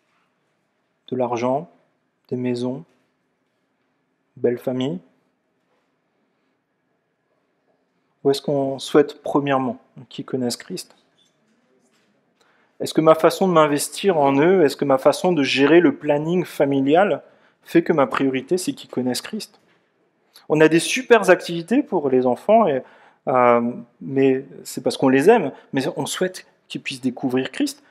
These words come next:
C'est pour ça qu'on fait les Kids Club une fois par mois, qu'il y a les collégiens deux fois par mois, les lycéens deux fois par mois,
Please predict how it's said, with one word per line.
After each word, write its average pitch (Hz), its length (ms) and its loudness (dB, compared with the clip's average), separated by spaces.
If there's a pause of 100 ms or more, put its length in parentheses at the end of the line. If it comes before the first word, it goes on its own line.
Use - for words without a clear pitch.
(120)
C'est - 220 -4
pour - 160 -6
ça 370 140 0
qu'on - 160 -2
fait - 140 0
les 143 140 0
Kids - 300 -16
Club 147 240 0
une 131 100 -6
fois 127 220 -8
par 147 160 0
mois, 165 340 0 (260)
qu'il 135 280 2 (160)
y 127 160 0
a 127 180 8
les 123 180 -6
collégiens 151 480 -2
deux 135 120 -4
fois 131 160 -4
par 147 160 0
mois, 147 400 -4
les 131 160 -2
lycéens 151 560 -2
deux 160 100 -4
fois 143 220 -4
par 147 160 0
mois, 143 340 -2